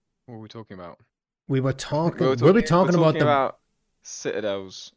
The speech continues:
Speaker 1: Actually, I wanna touch on that quickly. Actually, you know how you're saying there's not many medium-sized groups,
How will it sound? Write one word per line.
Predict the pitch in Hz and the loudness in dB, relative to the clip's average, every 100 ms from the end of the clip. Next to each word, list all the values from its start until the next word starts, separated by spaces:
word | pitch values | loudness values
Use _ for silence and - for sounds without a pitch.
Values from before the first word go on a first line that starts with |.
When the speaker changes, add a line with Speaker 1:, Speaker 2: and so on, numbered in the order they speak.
| - | -4
Speaker 1:
Actually, | 147 170 | 0 2
I | |
wanna | 170 | 0
touch | - 160 - | 0 -6 -6
on | |
that | 104 - | -12 -12
quickly. | - 104 92 - | -14 -14 -14 -12
Actually, | 101 - 101 | -14 -12 -12
you | |
know | 104 101 | -10 -10
how | 107 | -10
you're | 98 | -12
saying | - 95 92 | -12 -14 -14
there's | 90 | -16
not | 95 | -16
many | 95 | -14
medium-sized | 95 95 90 92 87 | -14 -14 -14 -16 -14
groups, | 95 90 - | -14 -14 -18